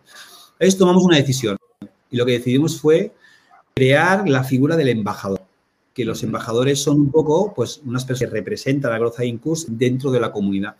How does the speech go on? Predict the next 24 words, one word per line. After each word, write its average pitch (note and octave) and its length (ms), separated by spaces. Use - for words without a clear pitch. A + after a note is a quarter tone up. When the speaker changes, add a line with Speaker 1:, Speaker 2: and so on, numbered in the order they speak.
Speaker 1:
Y B2 240
esto G3+ 720
lo A#2+ 220
que A#2 80
nos A2+ 120
está D3 180
ayudando D#3+ 320
también D3 300
es C#3 280
a A2 80
dinamizar G2+ 500
estas C3+ 240
comunidades D#3+ 560
y G#2+ 80
a F#2+ 80
que G#2 80
sigan A#2 520
funcionando A#2+ 480
como A#2 180
funcionan, D3 540
pero G#2 220
tiene A#2 200
un C3 160
trabajo, G#2 440